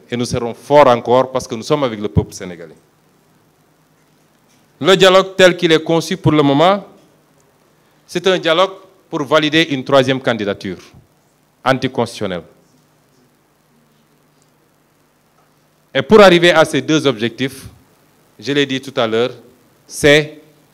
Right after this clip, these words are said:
de faire miroiter des concessions à la classe politique sénégalaise. Et je voudrais terminer pour prendre le peuple sénégalais à témoin. Ces deals d'un autre âge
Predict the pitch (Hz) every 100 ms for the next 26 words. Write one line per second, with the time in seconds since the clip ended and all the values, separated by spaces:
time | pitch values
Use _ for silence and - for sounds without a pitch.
0 | _ _ _ 131 131 180 165 156 151 139
1 | 151 131 123 135 135 135 - 101 107 _
2 | _ _ _ _ _ _ _ _ _ _
3 | 117 117 123 - _ _ _ _ _ _
4 | _ _ - - _ _ _ - 113 -
5 | 117 101 - 101 101 95 _ _ - 107
6 | 92 85 80 73 - - _ _ _ _
7 | _ _ _ _ _ _ _ _ _ _
8 | _ _ _ _ _ 127 123 139 160 160
9 | 160 147 151 156 151 131 135 147 127 117
10 | 131 120 117 113 117 117 - 110 104 101
11 | 82 _ _ _ _ _ _ _ _ _
12 | _ _ _ _ _ _ _ _ _ _
13 | _ _ _ _ - - 170 160 160 196
14 | 180 143 135 151 160 147 139 127 - -